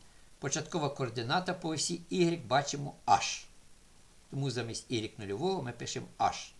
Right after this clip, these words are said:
Початкова швидкість по осі ігрек рівна нулю. Тому що вона повністю направлена по осі іксів і спроєктується в ігрек в нуль. Цей доданок В нуль В ігрекове Т пропадає.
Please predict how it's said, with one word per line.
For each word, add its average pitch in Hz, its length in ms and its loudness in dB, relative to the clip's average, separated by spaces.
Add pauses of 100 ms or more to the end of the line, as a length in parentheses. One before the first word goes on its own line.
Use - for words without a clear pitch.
(500)
Початкова 175 520 4
швидкість 131 680 2
по 160 100 -4
осі 170 260 -2
ігрек 180 520 0
рівна 165 320 0
нулю. 147 360 -2 (800)
Тому 135 180 -2
що - 160 -4
вона 127 180 -4
повністю 175 480 -2
направлена 156 440 -4
по 127 140 -6
осі 131 240 -2
іксів 104 340 -6 (500)
і 127 100 -2
спроєктується 170 720 -2
в 151 40 -6 (120)
ігрек 143 380 -2
в - 20 -2
нуль. 95 220 -2 (2000)
Цей 151 180 2
доданок 147 580 6
В 175 160 6
нуль 175 220 4
В 175 200 2
ігрекове 165 480 -2
Т 156 220 -2
пропадає. 98 640 0